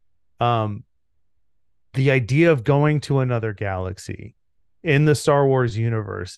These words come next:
is insanely interesting. And there is a slight hint at it, and it takes place on that, that, um, hyperspace, that giant hyperspace ring.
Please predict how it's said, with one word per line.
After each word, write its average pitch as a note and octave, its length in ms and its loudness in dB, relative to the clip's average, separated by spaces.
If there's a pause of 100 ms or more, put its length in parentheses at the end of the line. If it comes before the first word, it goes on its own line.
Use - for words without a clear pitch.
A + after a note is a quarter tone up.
(120)
is B2+ 220 0
insanely C3 880 0
interesting. G#2 720 -6 (600)
And A#2+ 380 -2 (200)
there C3+ 220 2
is B2 140 2
a B2 60 -2
slight D3+ 680 -2
hint F3 360 -2
at G#2+ 180 -2
it, G2+ 240 -4
and B2 160 -2
it B2 120 -8
takes C#3+ 280 -4
place E3 320 2
on C#3 200 0
that, A#2 260 0 (120)
that, G#2+ 260 -2 (260)
um, G2+ 260 -2
hyperspace, C#3 760 -2
that G2+ 240 -2
giant C3+ 440 0
hyperspace C3 760 -4
ring. D#3+ 340 -6